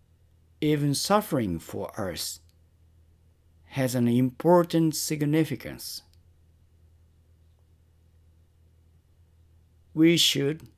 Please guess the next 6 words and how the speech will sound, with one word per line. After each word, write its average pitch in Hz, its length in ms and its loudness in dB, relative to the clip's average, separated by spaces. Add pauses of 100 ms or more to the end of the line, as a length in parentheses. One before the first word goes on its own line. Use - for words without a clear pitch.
(800)
feel 127 220 -2
the 113 260 -10
importance 127 880 -2
of 107 180 -8
the 104 60 -12
smooth 165 720 -2